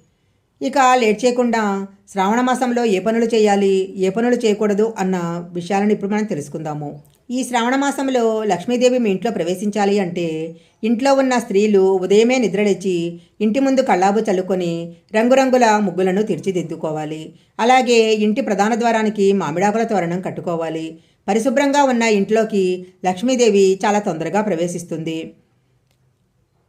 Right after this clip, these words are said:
ఇంటి ముందు ముగ్గు వేసేటప్పుడు అష్టదళ పద్మ ముగ్గు కనుక వేసినట్లయితే లక్ష్మీదేవి యొక్క అనుగ్రహము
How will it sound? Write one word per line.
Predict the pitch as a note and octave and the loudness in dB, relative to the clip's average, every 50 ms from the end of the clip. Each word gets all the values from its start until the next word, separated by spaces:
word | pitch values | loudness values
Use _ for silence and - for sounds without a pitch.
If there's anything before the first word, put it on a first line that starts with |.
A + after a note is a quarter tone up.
| _ _ _ - | _ _ _ -4
ఇంటి | B3+ B3+ B3 D#4 | -2 -2 0 0
ముందు | D4 D4+ D4+ D4 D4+ | 0 0 0 0 0
ముగ్గు | C#4+ B3+ A3 G3+ B3 | 0 0 2 2 4
వేసేటప్పుడు | B3 A#3+ A#3+ B3 B3 G#3+ A#3 A3+ A#3 A3 G3+ G3+ G3 F#3+ F#3+ F#3+ - - | 4 4 4 2 2 0 0 0 2 2 4 4 4 4 2 -2 -4 -8
అష్టదళ | G3 - C4 B3 B3 C4 C4+ C4 | -6 -2 0 2 4 4 4 4
పద్మ | C4 B3 A3 B3 | 2 2 2 0
ముగ్గు | B3+ B3 A3+ G#3+ G#3+ | 0 0 0 0 0
కనుక | A3+ A3 G#3 A3 | -2 0 0 -2
వేసినట్లయితే | G3 F3+ F3 F3+ G3 G3 G3 G#3 F#3 F3+ F3+ G3 F#3+ F3+ E3+ E3+ F3 F3 - _ _ _ - | -2 -2 -2 -4 -4 -4 -2 -4 -4 -2 0 0 0 0 -2 -2 -4 -6 -10 _ _ _ -6
లక్ష్మీదేవి | G3 G3 G3 A#3+ C4 C4+ B3 C4 B3+ B3 | -4 -4 -2 -2 0 2 2 2 2 2
యొక్క | A#3+ A#3+ A#3+ | 2 0 0
అనుగ్రహము | G3+ F3+ F3+ F3 G#3 G#3+ G#3 F#3 F3 E3+ | 0 0 0 0 0 0 0 0 -2 -2